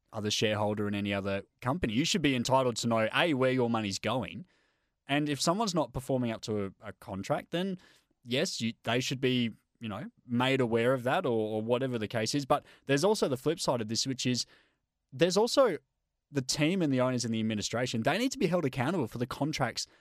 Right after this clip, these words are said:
they give up, especially in sports that have salary caps. I know that, um, in the English Premier League and, and big sort of soccer competitions in Europe, for the longest time, it was just throw whatever money you wanted. There are slight constraints and rules now around that. But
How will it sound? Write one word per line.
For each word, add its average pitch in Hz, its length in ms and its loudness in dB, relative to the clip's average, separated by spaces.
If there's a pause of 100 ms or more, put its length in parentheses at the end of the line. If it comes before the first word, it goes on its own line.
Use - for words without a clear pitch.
(360)
they 131 260 2
give 127 220 0
up, 135 220 -4
especially 180 520 2
in 131 120 0
sports 131 360 -2
that 113 120 -6
have 110 160 -2
salary 139 340 0
caps. 107 240 -4
I 117 60 0
know 131 200 2
that, 123 160 2 (380)
um, 104 200 -2
in 110 140 0
the 117 100 2
English 113 260 -2
Premier 123 280 2
League 104 200 0
and, 101 100 -2
and 101 420 -10
big 123 220 0
sort 107 180 0
of 101 140 -4
soccer 123 240 -2
competitions 107 600 -4
in 110 100 2
Europe, 123 180 0
for - 80 -2
the 127 80 4
longest 143 340 2
time, 120 240 2
it 110 80 -8
was 110 140 -4
just - 220 -2
throw 117 180 2
whatever 107 260 0
money 104 200 0
you 101 120 -2
wanted. 110 280 -2
There 117 160 4
are 123 180 2 (220)
slight 127 500 2
constraints 107 520 0
and 107 120 0
rules 107 220 0
now 95 220 0
around 110 260 0
that. 101 220 -4
But 113 180 2